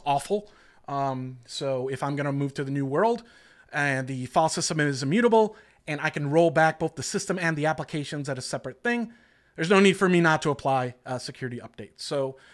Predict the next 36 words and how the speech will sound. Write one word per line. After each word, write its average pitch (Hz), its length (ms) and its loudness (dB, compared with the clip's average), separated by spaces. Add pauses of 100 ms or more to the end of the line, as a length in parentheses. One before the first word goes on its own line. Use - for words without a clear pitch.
(220)
uh, 151 140 -2
by 156 240 2
default, 190 600 4
there's 156 300 4
this 156 160 0
file 156 320 6
called 143 420 -2 (400)
etsy 233 460 -2
R 160 140 4
P 160 240 0
M 160 100 4
dash 151 240 4
O 143 100 2
S 135 120 -2
tree 127 220 -8
D 220 360 -4
dot - 340 -10
conf. 269 380 -2 (460)
And 160 240 0
in 247 160 4
here, 220 260 10
you 175 200 8
will 190 160 8
find 170 600 6 (600)
the 160 280 -2
actual 160 600 0
O 160 160 2
S 160 180 -4
tree - 320 -10
update 196 300 -2
policy. 131 540 -12 (180)
I 190 100 -8
changed 202 300 -8
this 170 200 -14
to - 60 -16
stage, 202 640 -8